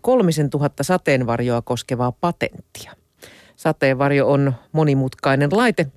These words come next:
Tavallisessakin mallissa on seitsemästäkymmenestäviidestä sataanviiteenkymmeneen osaa, ja se joutuu kestämään kymmenien kilojen voimalla hakkaavaa, hakkaavaa tuulta ja veden piiskausta. Tuulen kestävyyttä on parannettu kaksiosaisella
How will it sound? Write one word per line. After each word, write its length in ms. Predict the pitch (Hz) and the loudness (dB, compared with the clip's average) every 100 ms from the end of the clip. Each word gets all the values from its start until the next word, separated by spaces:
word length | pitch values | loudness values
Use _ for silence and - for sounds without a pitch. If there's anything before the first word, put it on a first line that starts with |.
| - | -4
Tavallisessakin 720 | 190 175 143 143 143 - 156 | 0 0 0 -4 -8 -4 0
mallissa 500 | 170 147 127 - 131 | 0 0 -2 -4 -4
on 80 | |
seitsemästäkymmenestäviidestä 1400 | 135 147 - 120 - - 120 127 123 - 139 151 117 - | -2 -4 -4 -8 -8 -10 -6 -4 -4 -6 -2 -2 -2 -6
sataanviiteenkymmeneen 1080 | 131 147 170 175 226 151 143 143 139 135 139 | -8 -2 -2 2 0 0 0 0 0 0 0
osaa, 400 | 135 - 120 113 - - - _ | -2 -2 -4 -4 -8 -20 -20 _
ja 80 | 135 | -4
se 100 | 135 | 0
joutuu 360 | 131 113 185 202 | 0 0 0 0
kestämään 560 | 202 180 156 151 143 - | 0 -2 0 0 0 0
kymmenien 480 | 214 196 175 160 139 | 4 4 4 2 0
kilojen 480 | 180 170 143 131 120 | 0 2 2 0 0
voimalla 460 | 151 139 123 120 | 0 2 0 -2
hakkaavaa, 680 | 107 143 - 131 120 113 113 - | -2 -4 -4 -2 0 0 -2 -6
hakkaavaa 560 | 120 165 - 151 120 127 | -4 -4 0 -2 0 -2
tuulta 380 | 175 156 139 | 0 0 0
ja 200 | 117 110 | -2 0
veden 320 | 117 139 117 113 | -2 -2 -2 -6
piiskausta. 600 | 120 110 - - - - - _ _ - - - - - _ - | -8 -8 -10 -12 -12 -14 -20 _ _ -20 -20 -20 -20 -20 _ 0
Tuulen 300 | 233 196 170 | 4 4 2
kestävyyttä 580 | 180 - 165 165 180 | -2 0 0 0 2
on 80 | 170 | 0
parannettu 560 | 170 185 170 170 - - | 2 2 2 0 -2 -2
kaksiosaisella 840 | 240 240 - 156 135 139 123 139 | 0 -2 0 0 2 -2 0 -2